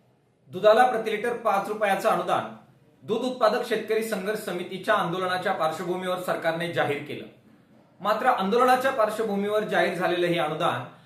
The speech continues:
अद्याप सुद्धा शेतकऱ्यांना मिळालेलं नाही.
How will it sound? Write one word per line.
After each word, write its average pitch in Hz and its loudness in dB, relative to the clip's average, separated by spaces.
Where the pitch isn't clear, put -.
अद्याप 185 2
सुद्धा 208 2
शेतकऱ्यांना 180 -2
मिळालेलं 156 0
नाही. 135 -8